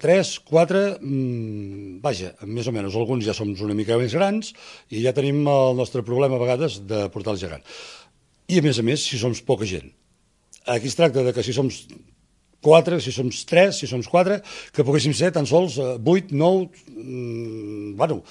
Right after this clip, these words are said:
si tinguéssim deu seria ja el, <laughs> el súmmum. Però, bueno, eh, es tracta de tres o quatre geganters més que dius que, bueno, vas a les trobades,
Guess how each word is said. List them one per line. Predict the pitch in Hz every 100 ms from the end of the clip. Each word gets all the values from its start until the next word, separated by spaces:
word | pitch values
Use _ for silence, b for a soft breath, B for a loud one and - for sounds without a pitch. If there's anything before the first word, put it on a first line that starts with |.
| B
si | - 101
tinguéssim | 113 117 127
deu | 117 151
seria | - 113 123
ja | 113 147 147
el, | 117 101 95 B B B
<laughs> | 139 - - 113 - B B
el | 135
súmmum. | - 165 120 90 B B B
Però, | - 127 123
bueno, | 156 98 113
eh, | 113 120 117 123
es | - 120
tracta | 160 160
de | 165
tres | 170 139
o |
quatre | 160 151
geganters | 135 143 143 156
més | 185 185
que | - 123
dius | 120
que, | 117
bueno, | 131 139 104 - _ _ _ _ 107
vas | 143 139
a | 147
les | -
trobades, | 156 170 170 170